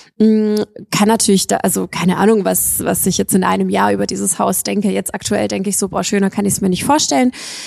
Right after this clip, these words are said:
Besser hätte ich die Entscheidungen nicht treffen können, auch zu dem Zeitpunkt. Und, ähm, ja, deshalb, ich glaube, dieses Zeitlose ist, finde ich, ganz wichtig. Ich habe sehr clean gehalten, weil ich immer denk so, okay, der Rest, also das Bunte und Nicht-Cleane kommt ja sowieso von alleine durch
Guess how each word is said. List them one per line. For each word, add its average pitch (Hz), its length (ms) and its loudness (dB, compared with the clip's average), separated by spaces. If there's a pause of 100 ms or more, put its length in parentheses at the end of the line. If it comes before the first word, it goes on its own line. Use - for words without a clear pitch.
(260)
Besser 220 300 4
hätte 220 160 2
ich - 60 -2
die 214 100 0
Entscheidungen 202 460 0
nicht 185 180 -4
treffen - 460 -4
können, 214 420 2
auch 277 220 0
zu 262 160 -4
dem 247 260 -4
Zeitpunkt. 254 760 -2
Und, 196 560 0
ähm, 196 380 0 (440)
ja, 196 260 2
deshalb, 202 360 -2
ich 202 120 -4
glaube, 214 260 0
dieses 202 300 -2
Zeitlose 208 520 -2
ist, - 380 -4
finde 196 300 -2
ich, - 240 -4 (460)
ganz 185 260 0
wichtig. 226 320 2
Ich - 40 -4
habe 175 120 -2
sehr 190 160 -2
clean 233 320 2
gehalten, 214 460 2
weil 190 100 2
ich 196 80 0
immer 196 160 2
denk 190 220 -2
so, 196 160 0
okay, - 180 -4
der 185 160 0
Rest, 190 320 -2
also 180 140 -2
das 185 180 0
Bunte 202 640 0
und 185 240 -2
Nicht-Cleane 196 600 0
kommt 202 280 -2
ja 185 140 0
sowieso 185 440 0
von 190 200 0
alleine 170 480 2
durch 175 240 0